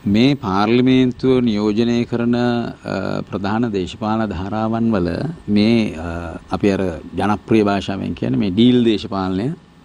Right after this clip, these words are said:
බොහොම ජනප්‍රියයි. මේ සෑම සියලු කෙනෙක්ම අඩු වැඩි වශයෙන් මේ ඩීල් දේශපාලනයේ, අ, කොටස්කරු වෙලා තියෙනවා. ඒකට ඉතිහාසයක් තියෙනවා. අපේ, අපේ රටේ දේශපාලන ඉතිහාසයේ පාර්ලිමේන්තු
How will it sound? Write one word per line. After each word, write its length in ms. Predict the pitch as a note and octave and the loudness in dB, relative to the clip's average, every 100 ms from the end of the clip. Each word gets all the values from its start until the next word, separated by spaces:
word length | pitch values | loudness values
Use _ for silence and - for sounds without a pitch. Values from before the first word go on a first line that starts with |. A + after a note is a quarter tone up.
| - - | -20 -8
බොහොම 180 | F#2 G2 | -4 -2
ජනප්‍රියයි. 640 | F#2+ F2+ D#2 - F2 C3+ E3+ - - - - - - | -2 -2 -6 -6 -6 -6 -10 -18 -20 -20 -20 -10 0
මේ 120 | D3+ | 0
සෑම 360 | - A#2+ D3+ | 2 2 2
සියලු 260 | C#3 D3+ D3 | 0 0 2
කෙනෙක්ම 320 | A#2+ C3 C#3 | 0 -2 0
අඩු 220 | C#3+ G#2+ | 0 4
වැඩි 180 | B2+ C3+ | 4 4
වශයෙන් 380 | A#2 F#2+ C#3+ D3 | 0 -2 -2 -2
මේ 240 | C3+ B2 | 0 0
ඩීල් 260 | G#2 G2+ G#2+ | 0 0 0
දේශපාලනයේ, 720 | G#2+ G2+ - A#2 A#2 B2 C3 A2 - G2 F#2+ | 0 -2 -2 -2 0 0 0 -2 -4 -4 -4
අ, 40 | F#2+ | -6
කොටස්කරු 460 | G2 G#2 - G#2+ | -6 -6 -4 0
වෙලා 200 | A2 G#2 | 2 0
තියෙනවා. 320 | G2+ E2 D#2+ - - - - - | -2 -6 -10 -14 -16 -14 -16 -10
ඒකට 220 | F2 G2 | -6 -2
ඉතිහාසයක් 680 | A2+ F2 F#2 F#2 F2+ G2 E2+ | 0 0 -2 -4 -4 -6 -6
තියෙනවා. 320 | - G#2 C3 A#2 | -4 -2 0 -2
අපේ, 340 | G2 G2 G#2 - - - - | -2 -2 -4 -12 -20 -20 -20
අපේ 160 | - G2 | -10 -4
රටේ 300 | F#2 G2 G#2 | -2 0 0
දේශපාලන 420 | F#2+ - G2+ G2 | 0 -4 -4 -4
ඉතිහාසයේ 440 | F#2+ F#2 F#2+ G#2+ A2 | -4 -4 -2 -2 -2
පාර්ලිමේන්තු 760 | F#2+ F2+ F#2+ G2 F#2+ F#2 C#3+ | -2 -4 -4 -4 -4 -2 -4